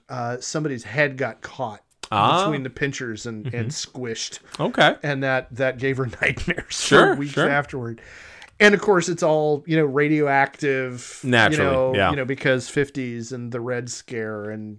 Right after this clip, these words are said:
Speaker 1: you
Speaker 2: Oh,
Speaker 1: know,
Speaker 2: yeah.
Speaker 1: nuclear everything. Okay, so
Speaker 2: So in this movie, it had the scream three times. There was a ship at sea getting attacked by the ants.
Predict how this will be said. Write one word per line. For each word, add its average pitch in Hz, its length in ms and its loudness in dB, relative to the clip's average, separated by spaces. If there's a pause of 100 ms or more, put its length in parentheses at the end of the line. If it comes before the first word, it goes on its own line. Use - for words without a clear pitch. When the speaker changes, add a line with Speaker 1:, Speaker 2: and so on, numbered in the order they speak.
Speaker 1:
you 170 60 2
Speaker 2:
Oh, 117 60 4
Speaker 1:
know, 85 40 2
Speaker 2:
yeah. 87 160 2
Speaker 1:
nuclear 123 340 -6
everything. 120 300 -4 (720)
Okay, 170 240 4 (180)
so 170 640 6
Speaker 2:
So 139 280 4
in 135 200 2
this 196 180 8
movie, 160 280 6
it 120 60 4
had 123 220 0
the 113 80 -2
scream 110 300 -4
three 113 240 0
times. 80 380 -6
There 101 120 2
was 98 120 2
a 101 60 0
ship 120 280 2
at 135 120 0
sea 123 240 2
getting 110 280 -2
attacked 101 340 -4
by 104 140 -2
the 95 200 -4
ants. 98 380 -8